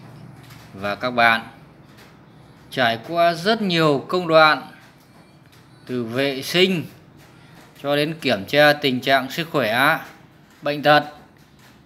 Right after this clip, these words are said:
à, phải nói là cực kỳ khắt khe, chứ không phải là bình thường. À, ở đây không có kiểu kiểm tra sự tuyển chọn theo kiểu thứ nhất,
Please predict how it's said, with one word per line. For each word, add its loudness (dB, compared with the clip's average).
à, -6
phải -4
nói -2
là 0
cực -2
kỳ 6
khắt -2
khe, 2
chứ -12
không -6
phải -6
là -6
bình -6
thường. 2
À, -6
ở -2
đây 4
không -8
có 0
kiểu -4
kiểm -4
tra 2
sự -10
tuyển -2
chọn 0
theo -2
kiểu -4
thứ -6
nhất, 4